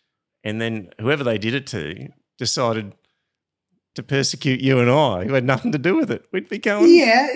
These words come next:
Speaker 2: that, that's true. I agree with you there. It's,
Speaker 1: It's,
Speaker 2: it's
Speaker 1: it's
Speaker 2: one of those things. It's,
Speaker 1: too
Speaker 2: it's
Speaker 1: bad,
Speaker 2: a
Speaker 1: Israel. You have to suck it up. You have decided
Speaker 2: What, they gotta suck it up? They gotta
Speaker 1: Yes,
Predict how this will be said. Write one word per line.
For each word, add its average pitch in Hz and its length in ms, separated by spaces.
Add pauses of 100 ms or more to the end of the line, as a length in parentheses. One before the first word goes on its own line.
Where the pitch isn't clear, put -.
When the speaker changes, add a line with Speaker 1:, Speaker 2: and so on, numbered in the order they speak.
Speaker 2:
that, 285 180
that's 302 300
true. 285 340
I 208 200
agree 240 340
with 240 160
you 180 100
there. 180 180
It's, - 400
Speaker 1:
It's, - 120
Speaker 2:
it's 247 280
Speaker 1:
it's 254 80
Speaker 2:
one 294 160
of 330 60
those 262 300
things. 233 240
It's, 208 200
Speaker 1:
too 330 160
Speaker 2:
it's 196 180
Speaker 1:
bad, 214 200
Speaker 2:
a 214 40
Speaker 1:
Israel. 110 560
You 98 100
have 151 120
to 190 80
suck - 320
it 160 80
up. 160 240
You 131 240
have 127 300 (480)
decided 180 480
Speaker 2:
What, 269 180
they 277 120
gotta 294 200
suck 302 380
it 311 60
up? 208 300
They 214 60
gotta 240 160
Speaker 1:
Yes, 233 140